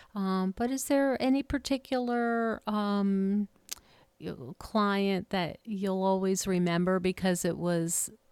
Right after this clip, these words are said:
eh, particularly touching or interesting or, uh, unusual?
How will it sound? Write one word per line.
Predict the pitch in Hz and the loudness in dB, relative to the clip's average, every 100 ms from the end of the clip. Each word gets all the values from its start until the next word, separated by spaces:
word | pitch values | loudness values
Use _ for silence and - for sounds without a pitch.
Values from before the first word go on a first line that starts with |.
| _ _ _ _ _ _ | _ _ _ _ _ _
eh, | 190 165 - 175 | -8 -8 -8 -6
particularly | - 196 190 175 160 160 160 | -2 0 2 2 0 -2 -6
touching | - 254 247 - 254 233 226 220 | 4 4 4 4 6 6 8 6
or | 165 | 4
interesting | - 214 226 247 240 - 240 220 220 214 214 | 6 4 6 2 0 2 2 4 4 4 4
or, | 180 160 165 160 156 - - - - _ - | 2 2 2 2 0 -4 -16 -20 -20 _ -4
uh, | 165 160 | -2 2
unusual? | 170 180 190 214 226 254 262 262 269 | 4 6 6 4 2 2 2 0 -2